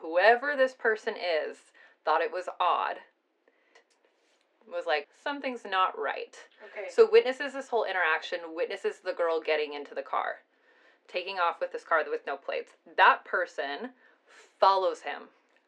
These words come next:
Speaker 1: to his apartment
Speaker 2: Good for him.
Speaker 1: and realizes, like, something's not right. So follows him to the apartment and calls it into L A P D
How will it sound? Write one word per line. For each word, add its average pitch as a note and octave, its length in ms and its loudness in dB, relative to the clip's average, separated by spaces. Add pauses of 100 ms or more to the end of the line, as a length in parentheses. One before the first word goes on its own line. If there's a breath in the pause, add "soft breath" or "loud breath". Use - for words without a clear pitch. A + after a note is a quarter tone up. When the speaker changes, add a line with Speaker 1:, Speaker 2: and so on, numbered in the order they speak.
(280)
Speaker 1:
to A3 160 -4
his B3+ 240 -2
apartment - 760 -6
Speaker 2:
Good - 200 -10
for - 140 -14
him. A#3+ 580 -4 (180)
Speaker 1:
and F3+ 240 0
realizes, G3 580 0
like, E3 160 0
something's G3+ 640 -4
not D3+ 400 -4
right. B2 560 -6
So F3 380 0
follows G#3+ 320 4
him C4 140 -8
to C4 100 -12
the C4 100 -4
apartment E3 680 -2 (680 soft breath)
and D#3 480 -2
calls E3+ 300 0
it F3 80 -2
into D#3+ 260 -6
L D3+ 120 0
A C#3+ 100 -6
P C3+ 180 -18
D - 220 -18